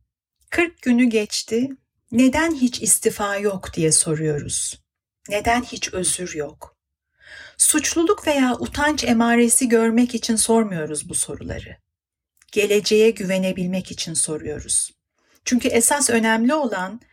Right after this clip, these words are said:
yüzü kızarsa da kızarmasa da suçlunun hesap vermesi. Güven ve huzur için, tüm duygular içinde kavuşmak istediğimiz duygu,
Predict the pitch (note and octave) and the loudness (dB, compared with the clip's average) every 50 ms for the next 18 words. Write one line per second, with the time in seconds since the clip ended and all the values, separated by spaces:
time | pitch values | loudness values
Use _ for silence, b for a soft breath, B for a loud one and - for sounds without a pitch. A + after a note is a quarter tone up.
0 | b b b b b b b - B3 C4+ C4+ C4+ E4 D#4+ - - B3+ - A#3+ A#3 | b b b b b b b -2 0 2 2 2 0 -2 -2 -2 0 2 4 4
1 | A#3 A#3+ A#3+ - D#4 E4+ E4+ F4+ D#4 - - G#3+ G3+ G3 F#3+ F#3 F3 E3+ D#3+ D3+ | 4 4 2 2 2 2 2 0 -2 -2 -2 -2 0 0 0 0 -2 -4 -4 -4
2 | D3 - - E3 A2+ - - - - G2 - _ _ _ _ - - - - A#3 | -2 -2 -2 -4 -6 -8 -10 -10 -10 -12 -16 _ _ _ _ -6 -4 -4 -4 -4
3 | - - - - A3+ A3 A#3 A#3+ B3 - G#3 F3+ - - F#3+ F3+ - - - - | -6 -6 -4 -4 -4 -4 -4 -6 -8 -6 -2 0 2 2 0 -2 -6 -6 -8 -8
4 | - - - - - - - - - - - - _ _ _ _ _ _ _ _ | -6 -6 -8 -8 -6 -2 0 0 0 -2 -4 -10 _ _ _ _ _ _ _ _
5 | _ _ _ _ _ _ _ _ _ _ _ - A#3 A#3 A3 C4+ C#4 D4 C#4 B3+ | _ _ _ _ _ _ _ _ _ _ _ -10 -4 0 2 2 2 2 2 2
6 | A#3 A3+ G#3 A3 A3 - B3 B3+ C4+ B3+ A3 - - - F#3+ F#3+ G3 - B3+ - | 0 0 0 -2 -2 -2 -2 -2 -2 -4 -6 -6 -6 -6 -6 -8 -10 -12 -14 -18
7 | _ _ _ _ _ _ _ _ _ _ _ _ - - E4 F4+ F4 C#4 B3+ A#3+ | _ _ _ _ _ _ _ _ _ _ _ _ -4 -2 0 0 0 -2 -2 -4
8 | A#3 A3+ - A#3+ A3+ B3 C#4 C4+ B3+ - - - G#3 G3+ G#3+ G3+ - - G#3 G3 | -6 -6 -6 -4 -2 0 0 0 0 -2 -4 -6 -4 -6 -6 -6 -4 -6 -6 -4
9 | G#3 - - A#3 B3+ C4 C4 A3 - - - G#3 F#3+ F3 - F3+ F3+ F3+ F3 E3 | -2 0 2 2 2 2 2 2 0 0 0 0 -2 -2 0 0 0 2 2 0
10 | - - - F3 F3 F3 F3 - F#3+ A3+ C4+ | 0 0 0 0 0 0 0 -2 -2 -2 -2